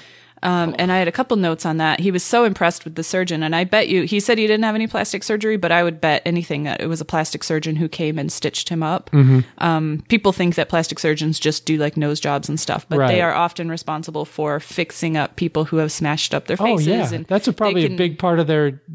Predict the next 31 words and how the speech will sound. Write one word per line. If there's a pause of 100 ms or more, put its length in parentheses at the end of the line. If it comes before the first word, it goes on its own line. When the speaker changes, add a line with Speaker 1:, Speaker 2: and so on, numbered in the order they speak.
Speaker 2:
their
job,
at
least
in-,
Speaker 1:
Yeah.
Speaker 2:
initially
when
you (200)
get
out
of
school,
is
you
gotta
go (320)
earn
your
Speaker 1:
Right. (140)
Speaker 2:
bones, (140)
you
know?
Speaker 1:
Cosmetic
surgery
is
different
from
plastic
surgery.
Speaker 2:
Right,